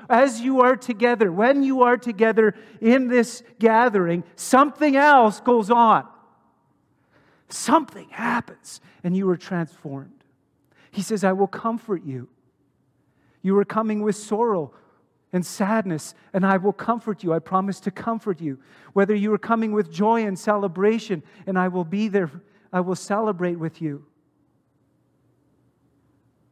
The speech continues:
Do you notice the fruit of the Spirit that Paul describes in Galatians, that trio of triplets?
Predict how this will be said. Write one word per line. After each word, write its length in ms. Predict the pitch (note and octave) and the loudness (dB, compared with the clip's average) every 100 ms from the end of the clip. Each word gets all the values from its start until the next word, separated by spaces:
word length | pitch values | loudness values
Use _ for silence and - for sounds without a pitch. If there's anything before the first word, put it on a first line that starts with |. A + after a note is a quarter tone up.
| _ _ _ _ | _ _ _ _
Do 80 | - | -2
you 120 | G#3+ | 0
notice 560 | G#3+ G#3 A#3+ A#3 F#3 - _ _ _ | 0 -2 0 -2 -4 -10 _ _ _
the 300 | F3+ E3 D3+ _ _ | 0 0 -4 _ _
fruit 360 | - - D4+ C4+ | -20 -4 -2 -2
of 100 | G3+ | -4
the 100 | G3 | -6
Spirit 520 | - A3+ A#3+ A#3 - | -6 -4 -2 -2 -2
that 140 | E3 | -8
Paul 260 | - A#3 A#3 | -6 -6 -4
describes 600 | G3+ - A3 G#3+ A3+ F#3 | -4 -6 -6 -2 -2 -4
in 120 | F#3 | -6
Galatians, 680 | F#3 F#3 G#3+ A3+ F#3 D#3 - _ _ - | -4 -2 -2 -4 -8 -8 -12 _ _ -2
that 500 | G3 F#3 - _ _ | 0 0 -4 _ _
trio 520 | - C4+ C4 B3 G#3+ | -6 -2 -2 0 -2
of 160 | F#3 | -4
triplets? 720 | - - B3 B3 F#3+ D3+ - | -8 -6 -6 -4 -6 -6 -10